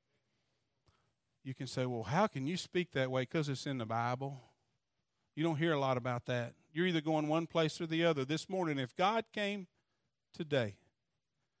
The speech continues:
and you were before that gate, would He let you enter in or would He turn you away? That's not a question I can answer for you.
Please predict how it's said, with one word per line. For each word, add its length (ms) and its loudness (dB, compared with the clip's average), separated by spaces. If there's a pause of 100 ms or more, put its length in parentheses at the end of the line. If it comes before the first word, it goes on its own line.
(400)
and 120 -8
you 180 4
were 100 4
before 360 6
that 240 8
gate, 320 4 (1300)
would 160 2
He 60 4
let 280 2
you 80 -2
enter 220 -2
in 260 -2
or 60 -2
would 120 -2
He 60 -4
turn 300 -4
you 100 -6
away? 340 -8 (880)
That's 160 -10
not 180 10
a 40 8
question 600 8
I 200 8
can 180 0
answer 360 4
for 260 0
you. 140 -2